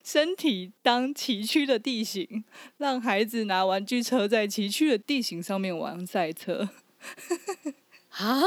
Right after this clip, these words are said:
Speaker 2: 你说爸妈 cosplay 赛车道？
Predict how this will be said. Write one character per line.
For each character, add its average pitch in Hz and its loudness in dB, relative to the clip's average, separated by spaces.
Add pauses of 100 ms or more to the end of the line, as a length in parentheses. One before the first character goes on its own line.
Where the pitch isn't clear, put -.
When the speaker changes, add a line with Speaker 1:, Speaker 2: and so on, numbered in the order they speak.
(760)
Speaker 2:
你 254 0
说 359 2
爸 392 4
妈 330 4
cosplay 254 2
赛 214 0
车 185 -2
道？ 175 -4